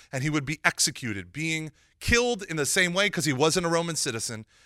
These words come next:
the same way that his Savior was, crucified. But as they were about to hang him fast to the tree, he said,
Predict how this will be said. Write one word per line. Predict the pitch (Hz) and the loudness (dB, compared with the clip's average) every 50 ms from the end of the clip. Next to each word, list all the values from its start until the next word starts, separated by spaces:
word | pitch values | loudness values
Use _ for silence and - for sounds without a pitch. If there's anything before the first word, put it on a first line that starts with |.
| _ - | _ -8
the | - 113 | -2 0
same | - - 170 175 170 | 4 6 6 6 6
way | 160 156 156 | 6 6 6
that | 135 131 139 | 6 6 4
his | 139 123 | 6 4
Savior | - - 156 135 113 107 104 | 4 4 4 2 2 0 -4
was, | 90 90 87 87 87 - | -4 -4 -6 -6 -6 -8
crucified. | - - 165 147 - - 113 - 101 90 90 - _ _ _ _ _ _ _ _ _ - | -6 -4 -4 -2 -2 -4 -6 -8 -10 -12 -12 -14 _ _ _ _ _ _ _ _ _ 0
But | 151 151 | 4 6
as | 156 160 170 160 | 6 6 6 4
they | 180 175 | 2 0
were | 160 160 151 | 2 2 2
about | 143 - 156 165 170 - | 4 4 4 4 4 2
to | - 151 | 0 -2
hang | 147 165 165 170 | 0 0 0 0
him | 170 165 170 165 - _ _ - | 0 -4 -4 -8 -10 _ _ 0
fast | - 170 170 175 165 - - | 4 6 6 6 4 2 -2
to | - 180 | -2 -2
the | 160 165 | 0 0
tree, | - - 156 131 117 113 107 | 0 0 -2 -2 -2 -4 -4
he | 98 123 127 | -6 -8 -6
said, | 117 - - 135 123 117 113 113 | -4 -4 -2 0 0 -2 -2 -4